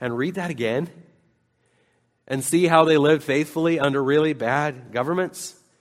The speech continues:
The first sh-, the first half shows you how to live faithfully under bad governments. The second half shows you how bad governments are gonna be until Jesus comes again, which makes you wanna go back to the first half again.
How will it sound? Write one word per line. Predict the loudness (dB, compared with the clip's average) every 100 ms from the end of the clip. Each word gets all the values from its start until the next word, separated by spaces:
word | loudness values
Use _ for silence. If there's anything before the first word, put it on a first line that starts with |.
| _ -10
The | -2
first | 2 0 0
sh-, | -6 -6 -10
the | -6
first | -2 -2 0
half | 0 0
shows | -2 -6 -4
you |
how | -4
to | -4
live | -6
faithfully | -4 -6 -4 -6
under | -4 -4
bad | -4 -4
governments. | -6 -8 -8 -10 -14 -20 -20 _
The | -14
second | -6 -4 -4 -10 -14
half | -4 -4 -4
shows | -8 -8
you | -10 -12
how | -12
bad | -8 -8 -8
governments | -8 -10 -8 -10 -12
are |
gonna | -14 -12
be | -12 -12
until | -12 -14
Jesus | -14 -14 -16 -16
comes | -16 -16
again, | -16 -16 -16 _ -20
which | -16 -10
makes | -10 -10
you |
wanna | -12 -10
go | -8
back | -8 -8
to | -16
the |
first | -10 -12 -10
half | -20 -20
again. | -20 -20